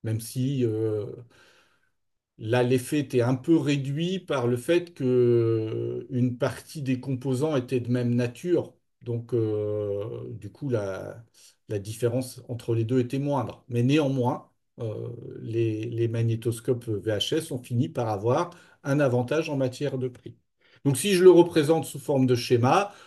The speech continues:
on voit que si j'ai plus d'utilisateurs dans un certain nombre, alors oui, non, je, j'allais démarrer par l'autre côté, mais, euh, donc on, on a, ça c'est classique, des coûts de production plus faibles,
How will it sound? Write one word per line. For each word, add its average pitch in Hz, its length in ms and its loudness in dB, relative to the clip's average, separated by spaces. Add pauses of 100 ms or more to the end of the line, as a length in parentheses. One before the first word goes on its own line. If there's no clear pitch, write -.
(180)
on 139 100 2
voit 143 200 6
que 131 120 -2
si 208 260 -2
j'ai 196 140 0
plus 185 340 -2
d'utilisateurs 160 1120 4 (420)
dans 175 320 6
un 175 40 4
certain 170 400 -2
nombre, 139 600 2
alors 120 260 4
oui, 127 300 -4 (140)
non, 117 260 -8 (100)
je, 104 160 -16 (380)
j'allais 117 240 4
démarrer 123 380 4
par 120 160 0
l'autre 123 180 2
côté, 120 400 -6
mais, 113 220 0
euh, 107 220 0 (440)
donc 139 220 0
on, 135 180 2
on 156 180 6
a, 160 280 8
ça 135 180 -2
c'est 127 180 -2
classique, 151 600 0
des 139 160 0
coûts 165 140 -6
de 156 40 -12
production 131 640 0
plus 123 220 -6
faibles, 120 500 4